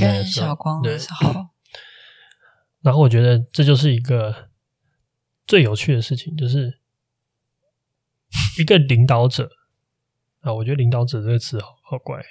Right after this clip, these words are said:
Speaker 1: 但一个政治人物，或是一个企业家，或是一个，反正就是带头的人，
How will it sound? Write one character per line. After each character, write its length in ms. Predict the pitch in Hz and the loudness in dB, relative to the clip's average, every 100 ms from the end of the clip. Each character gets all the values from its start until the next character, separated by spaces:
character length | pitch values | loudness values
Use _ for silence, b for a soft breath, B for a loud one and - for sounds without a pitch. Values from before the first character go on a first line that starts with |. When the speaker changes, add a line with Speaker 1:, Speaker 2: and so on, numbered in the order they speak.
| _ _ _ _ _ - | _ _ _ _ _ -4
Speaker 1:
但 160 | 175 | 0
一 60 | 156 | 6
个 100 | 131 | 6
政 200 | 180 135 | 6 4
治 160 | 139 | 4
人 180 | 113 104 | 0 -2
物， 240 | 110 110 139 _ | -8 -12 -16 _
或 160 | - 143 | -2 0
是 180 | 143 131 | 0 -2
一 60 | |
个 380 | 120 123 113 113 B B B - | 0 -2 -2 -8 B B B -6
企 200 | - 160 | 2 4
业 160 | 139 117 | 4 4
家， 320 | 120 104 104 | 0 -2 -4
或 200 | - 127 | -2 0
是 180 | 135 113 | 2 0
一 60 | |
个， 420 | 110 107 101 101 _ _ _ b b b b - | 0 -4 -4 -10 _ _ _ b b b b -2
反 160 | 120 | 0
正 20 | |
就 160 | 139 151 | 4 4
是 300 | 147 120 120 _ | 4 0 -4 _
带 180 | 185 143 | -6 -4
头 220 | 120 104 | -2 -2
的 100 | 104 | -4
人， 240 | 110 - | -10 -12